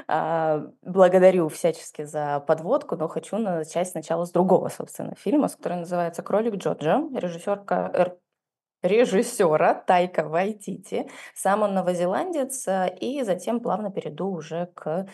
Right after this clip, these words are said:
жизни, которая прекрасна, Роберто Бенини. А, эти два фильма, хоть и художественные, они, наверное, кстати, в какой-то степени могут называться еврейским кино,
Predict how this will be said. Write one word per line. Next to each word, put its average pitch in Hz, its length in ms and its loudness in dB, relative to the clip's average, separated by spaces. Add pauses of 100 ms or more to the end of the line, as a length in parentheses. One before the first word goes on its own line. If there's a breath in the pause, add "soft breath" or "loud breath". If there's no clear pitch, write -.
(220 loud breath)
жизни, 226 500 2
которая 180 480 -2
прекрасна, 175 640 -6
Роберто 156 360 -10
Бенини. 143 380 -8 (520 loud breath)
А, - 440 0
эти 220 240 2
два 233 220 4
фильма, 262 400 0
хоть 226 280 -2
и 214 40 0
художественные, 214 1080 -2
они, 170 300 -2
наверное, 233 440 -2
кстати, 190 560 -4
в - 80 -12
какой-то 240 380 2
степени 214 320 -2
могут 190 340 -2
называться 165 840 -4 (240 loud breath)
еврейским 202 520 0
кино, 254 280 4